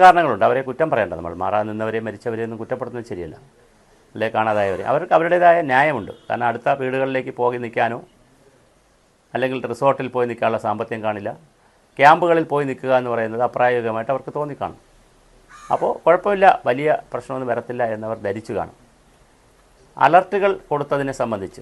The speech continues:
ഓറഞ്ച് അലർട്ട്, യെല്ലോ അലർട്ട്, റെഡ് അലർട്ട് എന്നൊക്കെ പറയുന്നു. ഓറഞ്ച് അലർട്ട് എന്ന് പറഞ്ഞാൽ തയ്യാറായിരിക്കുക,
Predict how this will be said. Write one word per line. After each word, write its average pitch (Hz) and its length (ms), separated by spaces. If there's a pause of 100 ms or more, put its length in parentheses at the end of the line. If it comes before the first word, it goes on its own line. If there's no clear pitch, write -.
(120)
ഓറഞ്ച് 147 300
അലർട്ട്, 131 320
യെല്ലോ 120 180 (400)
അലർട്ട്, 110 260 (140)
റെഡ് 101 180
അലർട്ട് 101 240
എന്നൊക്കെ 95 260
പറയുന്നു. - 260 (800)
ഓറഞ്ച് 101 240
അലർട്ട് 120 240
എന്ന് 139 160
പറഞ്ഞാൽ 143 280 (240)
തയ്യാറായിരിക്കുക, 147 680